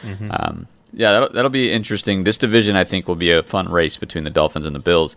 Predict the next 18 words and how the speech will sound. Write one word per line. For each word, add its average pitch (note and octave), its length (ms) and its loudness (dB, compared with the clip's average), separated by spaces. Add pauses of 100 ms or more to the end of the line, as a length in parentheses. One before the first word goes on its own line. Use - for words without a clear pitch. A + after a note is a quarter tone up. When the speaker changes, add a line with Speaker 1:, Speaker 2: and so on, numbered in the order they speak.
(300)
Speaker 2:
Let's - 380 2
go A#2+ 280 6
to G2+ 160 -2
three G#2 340 -2
and F2 120 -2
four, G#2 400 4
though, D#2+ 260 4
and D#2+ 100 -6
who E2+ 120 -8
we D#2+ 100 -6
have. D#2+ 240 0
It's - 100 -16
probably G2 460 -2
the E2 80 -6
same F2 260 -2
order, E2 300 4
I'm D#2 100 0
assuming. F2+ 640 0